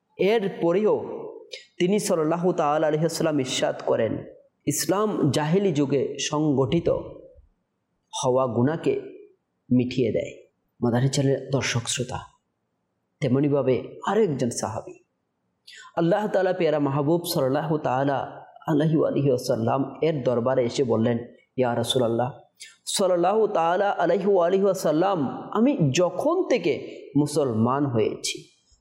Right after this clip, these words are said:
তখন থেকে এখনো পর্যন্ত ইসলামের মিষ্টতা অর্থাৎ স্বাদ আমার নসিব হয়নি। কেননা জাহেলি যুগে আমার একটি কন্যা সন্তান ছিল।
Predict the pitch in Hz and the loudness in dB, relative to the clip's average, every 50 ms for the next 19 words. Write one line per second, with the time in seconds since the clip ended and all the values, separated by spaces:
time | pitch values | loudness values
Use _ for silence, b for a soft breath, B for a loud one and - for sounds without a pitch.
0 | _ _ - - 185 185 - 240 277 269 226 - 247 240 240 233 214 - - - | _ _ -2 -2 -2 -2 0 0 0 0 0 0 0 0 2 2 0 0 0 0
1 | - - 190 180 - - 277 294 294 294 - - 226 196 170 143 135 175 160 151 | -2 -2 -2 -2 -2 0 0 2 2 2 2 2 2 0 2 2 0 2 2 2
2 | 135 - 151 139 120 104 B B B B B B - 170 - - - 156 170 175 | 0 0 0 0 0 -2 B B B B B B -4 -2 -2 -2 -2 0 0 0
3 | 202 226 226 220 202 165 147 139 139 147 156 175 175 180 - 175 190 202 - 196 | 0 0 2 2 2 2 2 2 4 4 4 2 2 0 -2 -2 -2 -2 0 0
4 | 170 143 120 98 - - - - - - 160 - - 170 - 143 139 - - - | 0 0 0 -2 -6 -8 -10 -8 -4 -4 -4 -2 -2 -4 -4 -4 -6 -4 -4 -2
5 | 151 147 156 160 156 - - - - - 151 151 151 147 127 113 - - - - | 0 0 0 0 0 -2 -4 -6 -4 0 2 2 2 0 -2 -6 -8 -12 -4 -2
6 | 147 135 123 - - 147 139 - - - - 120 113 - - 113 113 - - - | 0 0 0 0 -2 -2 -2 -2 -4 -8 -6 -2 -2 -2 -2 -4 -6 -8 -10 -18
7 | _ _ _ _ _ _ _ _ _ _ _ _ _ _ _ _ _ b b b | _ _ _ _ _ _ _ _ _ _ _ _ _ _ _ _ _ b b b
8 | b b b _ - 190 190 214 240 220 170 131 117 - - - - 143 131 117 | b b b _ -2 0 2 2 2 0 -2 -4 -6 -8 -12 -4 0 0 0 2
9 | 160 165 170 190 220 240 247 202 196 240 190 202 165 139 - - - - 143 143 | 0 -2 0 0 2 2 2 4 2 2 4 4 2 2 0 -4 -4 -4 -2 0
10 | 156 151 135 127 127 - - 143 120 120 - - - - 139 127 127 131 135 127 | 0 0 0 -2 -2 -2 0 0 0 0 -4 -6 -4 -2 -2 0 2 2 2 2
11 | 104 - - - - - 143 135 120 113 120 117 113 117 117 - - 98 - | 0 -4 -8 -8 -6 -4 -2 0 -2 0 -2 -2 -4 -4 -6 -4 -6 -6 -6